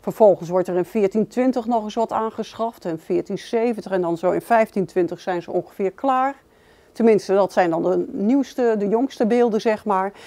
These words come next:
En dan in vijftien vijfenveertig brandt dat raadhuis af.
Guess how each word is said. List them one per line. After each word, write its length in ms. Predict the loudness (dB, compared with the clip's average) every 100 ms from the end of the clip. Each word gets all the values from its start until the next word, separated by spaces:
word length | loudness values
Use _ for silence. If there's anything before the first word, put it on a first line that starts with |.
| -4
En 120 | 2
dan 200 | 2 2
in 80 | 0
vijftien 400 | 2 2 2 -2
vijfenveertig 760 | 0 0 -2 -4 -4 -4 -6
brandt 240 | -6 -4 -4
dat 160 | -6
raadhuis 540 | -6 -8 -6 -6 -8 -8
af. 340 | -8 -10 -18